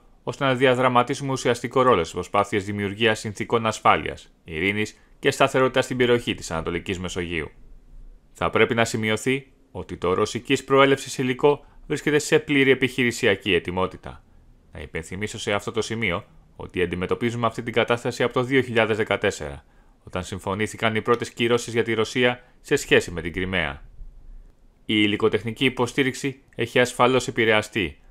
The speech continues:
όμως η κατάσταση μέχρι στιγμής είναι διαχειρίσιμη. Επί του παρόντος, δεν υπάρχουν σκέψεις για πώληση ρωσικού αμυντικού υλικού σε τρίτες χώρες.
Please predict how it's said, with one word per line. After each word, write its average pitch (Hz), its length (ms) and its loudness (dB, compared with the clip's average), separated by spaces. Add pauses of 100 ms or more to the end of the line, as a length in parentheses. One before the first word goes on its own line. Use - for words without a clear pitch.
(240)
όμως 82 320 -12
η 101 40 -10
κατάσταση 110 580 0
μέχρι 120 240 -4
στιγμής 123 600 -4
είναι 131 220 -4
διαχειρίσιμη. 87 880 -4 (840)
Επί 117 220 -2
του 113 120 -4
παρόντος, 135 600 6
δεν 139 220 0
υπάρχουν 139 360 2
σκέψεις 120 460 0
για 85 160 -4
πώληση 104 420 2
ρωσικού 110 480 2
αμυντικού 113 460 0
υλικού 117 380 2
σε 117 160 -2
τρίτες 104 320 -2
χώρες. - 500 -4